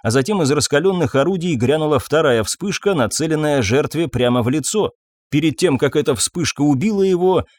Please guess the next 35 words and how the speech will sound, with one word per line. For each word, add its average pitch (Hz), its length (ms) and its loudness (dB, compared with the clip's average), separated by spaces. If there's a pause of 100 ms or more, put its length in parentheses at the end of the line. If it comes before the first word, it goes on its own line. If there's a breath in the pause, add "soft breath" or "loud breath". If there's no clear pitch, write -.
Одиссей 131 420 0
успел 147 380 -2
поразиться, 151 720 0
как 165 220 -2
же 170 140 -6
так - 220 -4
получилось? 202 720 -4 (240 loud breath)
Ведь 123 220 0
глаз 143 280 2
Сайн 170 400 0
всегда 139 360 0
предсказывал 143 680 -2
флуктуации 147 720 0
ждущей 131 460 0
судьбы, 156 520 -2 (240 loud breath)
а 123 100 2
при 131 140 0
посадке 135 460 0
на 120 140 2
эту 135 180 -2
планету, 131 520 0
при 123 160 0
входе 135 380 -2
в 127 80 -2
этот 143 180 -2
ресторан 131 580 0
он 127 140 2
остался 135 460 0
спокоен 135 520 0
и 147 80 -4
тих, - 340 -4 (220 soft breath)
он 123 220 2
ничего 123 380 0
не 127 120 2
предвещал. 139 720 -2